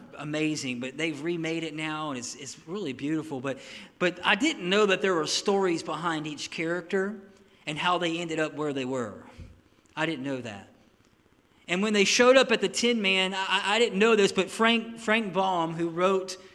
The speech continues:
The Wizard of Oz, there's a story behind the story with the Tin Man. So the Tin Man at one time was a regular man, and he was in love with a woman. And the witch hated it. She's seen the love, didn't like the love that they shared,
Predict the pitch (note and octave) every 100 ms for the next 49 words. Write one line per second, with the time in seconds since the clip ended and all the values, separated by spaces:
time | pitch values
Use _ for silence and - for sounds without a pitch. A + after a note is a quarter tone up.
0 | - _ D#3 F3+ G3 F3 D#3+ D#3+ F3 D#3
1 | C3+ C3 - - - - F3+ E3 - -
2 | A#3+ A#3+ A3 F#3+ F3 F#3+ F3+ D#3+ - F3+
3 | D#3 C3+ C3 B2+ D#3+ B2 G#2+ G#2 - -
4 | _ _ _ _ _ _ _ - F#3+ E3
5 | E3 D4+ C#4+ A#3+ A3 G3 F#3+ A3+ G#3+ A3+
6 | A3 F#3 F3 F3 E3+ F#3 F3 D#3+ F3 D#3+
7 | C#3+ D#3 D#3 D3+ D3 D#3+ D3 C3 B2+ D#3+
8 | C#3+ G#2 G2 G2+ A#2+ _ _ _ _ _
9 | _ _ - E3 E3+ D#3+ F#3+ G#3+ - G3
10 | G3 F3+ C#3 G2+ - - - _ _ _
11 | _ _ _ _ - E3 - G#3+ G3+ F3+
12 | E3+ D#3+ D#3 D#3 - - - - F3+ G3+
13 | F#3+ F#3+ F#3+ E3 E3 D#3+ D#3 D#3 C3+ -
14 | C3 C3 B2